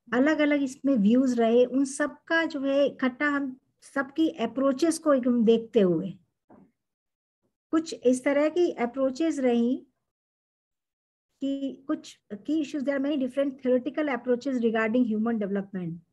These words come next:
As we evaluate them in this course, recall that development focus on how people change and the approaches address the nature of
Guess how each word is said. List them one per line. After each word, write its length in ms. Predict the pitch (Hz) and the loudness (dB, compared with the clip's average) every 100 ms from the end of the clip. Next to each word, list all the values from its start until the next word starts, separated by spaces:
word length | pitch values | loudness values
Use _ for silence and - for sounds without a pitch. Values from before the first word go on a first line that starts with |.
| - | -8
As 100 | 220 | -4
we 200 | 220 262 247 | 0 2 4
evaluate 420 | 233 240 269 254 | 4 4 4 4
them 220 | 254 254 254 | 2 4 4
in 100 | 240 | 4
this 140 | 254 - 220 | 0 -2 -2
course, 300 | 214 233 233 | -2 -4 -4
recall 460 | 214 226 226 226 | -4 0 0 0
that 140 | 240 226 | -2 0
development 600 | 202 202 214 214 247 240 214 | 0 0 -2 -2 -2 -2 -6
focus 300 | 202 220 233 | -6 -4 0
on 140 | 240 - | 0 0
how 220 | 220 254 254 | 0 0 2
people 340 | 233 - 254 240 - | -2 2 0 0 0
change 280 | 196 214 233 - _ - - - | 2 2 -2 -8 _ -20 -12 0
and 160 | 247 269 | 4 4
the 80 | - 226 | 2 -6
approaches 480 | - 277 269 311 294 - | -2 0 2 0 -2 0
address 380 | 233 202 254 285 | 2 4 4 4
the 200 | 240 233 | 4 2
nature 420 | 214 226 226 269 | 2 0 0 -2
of 80 | 262 | -2